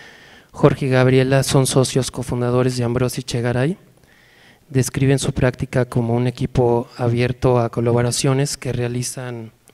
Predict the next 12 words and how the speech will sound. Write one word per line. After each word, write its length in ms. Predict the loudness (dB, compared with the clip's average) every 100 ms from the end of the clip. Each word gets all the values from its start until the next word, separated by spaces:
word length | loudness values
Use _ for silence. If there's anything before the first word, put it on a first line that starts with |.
| -20 -20 -20 -20 _ _ _
con 640 | 0 2 2 0 -4 -8 -12 _ _ -4
impecabilidad 920 | -2 0 0 0 2 2 2 2 2
distintos 520 | 0 -2 -4 -4 -4
proyectos 540 | 0 2 0 -2 -2 0
de 100 | 0
arte 280 | 0 -4
y 100 | -4
arquitectura, 840 | -4 -6 -6 -6 2 4 4 2 -8 -20 -20 -20 -20 -20 -20 _ _ _ _ -8
eh, 320 | -6 -4 -4
en 140 | -2 0
respuesta 640 | -2 -2 -2 -2 0 2
directa 680 | 4 2 2 2 2 2